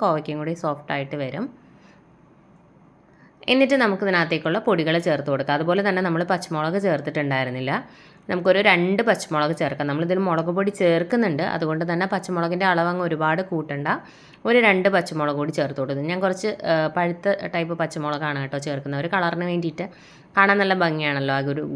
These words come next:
ഗ്രീൻ കളറിൻ്റെ കൂടെ ആ റെഡും കൂടി കാണുമ്പോൾ. അപ്പോൾ അതുകൊണ്ട് ചേർത്താ കേട്ടോ, രണ്ടെണ്ണം ചേർത്തിട്ടുണ്ട്. ഇനി അതുകൂടി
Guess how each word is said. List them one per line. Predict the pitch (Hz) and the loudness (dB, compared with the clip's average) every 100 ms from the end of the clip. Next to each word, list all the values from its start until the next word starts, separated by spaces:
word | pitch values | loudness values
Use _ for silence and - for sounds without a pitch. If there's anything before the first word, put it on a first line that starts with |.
| 135 | -4
ഗ്രീൻ | 143 147 160 151 | -2 -2 0 2
കളറിൻ്റെ | 143 139 143 | 2 0 -2
കൂടെ | 143 139 139 | -2 0 2
ആ | 139 | 0
റെഡും | 131 135 | -2 -4
കൂടി | 135 139 143 | -4 -6 -6
കാണുമ്പോൾ. | 131 131 127 - - - - 139 | -6 -6 -10 -14 -20 -20 -8 -2
അപ്പോൾ | 143 | 2
അതുകൊണ്ട് | 139 135 139 165 | 2 2 0 0
ചേർത്താ | 143 135 127 | -2 -2 -6
കേട്ടോ, | 123 143 | -4 -6
രണ്ടെണ്ണം | 131 135 131 147 151 | -4 -6 -4 -6 -4
ചേർത്തിട്ടുണ്ട്. | 135 127 135 131 127 208 330 - - _ _ _ _ _ _ _ _ - - - - - _ _ _ _ _ _ _ - _ _ _ _ _ - _ _ _ - - _ | -6 -8 -12 -10 -6 -6 -6 -14 -20 _ _ _ _ _ _ _ _ -20 -20 -20 -20 -20 _ _ _ _ _ _ _ -20 _ _ _ _ _ -20 _ _ _ -20 -20 _
ഇനി | 180 165 | -2 0
അതുകൂടി | 156 156 | 0 -2